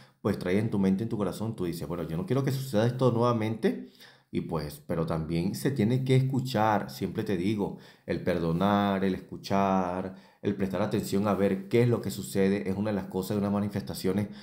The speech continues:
más bonitas y especiales que puede tener el ser humano, porque nos hace crecer y el perdonar te hace avanzar. Así que atento, porque hay alguien que, pues,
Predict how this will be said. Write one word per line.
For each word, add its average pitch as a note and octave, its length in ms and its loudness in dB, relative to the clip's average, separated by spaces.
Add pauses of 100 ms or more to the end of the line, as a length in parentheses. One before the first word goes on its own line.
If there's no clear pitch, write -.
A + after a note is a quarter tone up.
(200)
más D#3+ 180 4
bonitas C#3 300 4
y - 20 4
especiales A2+ 380 0
que A#2 100 -4
puede F#2+ 220 4
tener G2 220 0
el G#2 80 2
ser G#2 160 -2
humano, A2 380 2
porque A#2+ 320 4
nos G#2 180 -2
hace A#2 280 -2
crecer C#3 580 4 (260)
y G#2+ 100 2
el F#2+ 120 2
perdonar G2 640 2
te F#2+ 180 2
hace E2+ 260 -4
avanzar. F2 600 -6
Así G2 260 -4
que A2+ 200 2
atento, B2 720 2
porque G#2 260 -2
hay G2+ 180 2
alguien A#2 460 2 (420)
que, F2 460 2
pues, D2+ 340 -8